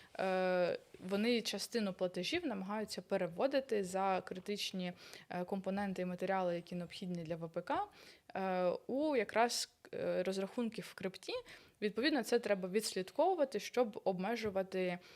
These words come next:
е, можливості подальшого ввозу цих компонентів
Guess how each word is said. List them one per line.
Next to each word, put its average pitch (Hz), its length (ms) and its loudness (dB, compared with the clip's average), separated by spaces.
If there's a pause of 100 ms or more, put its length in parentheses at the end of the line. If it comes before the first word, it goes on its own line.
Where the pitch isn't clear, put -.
(240)
е, 180 600 0 (420)
можливості 196 800 0 (240)
подальшого 262 540 0
ввозу 262 280 2
цих - 200 -8
компонентів 247 640 -4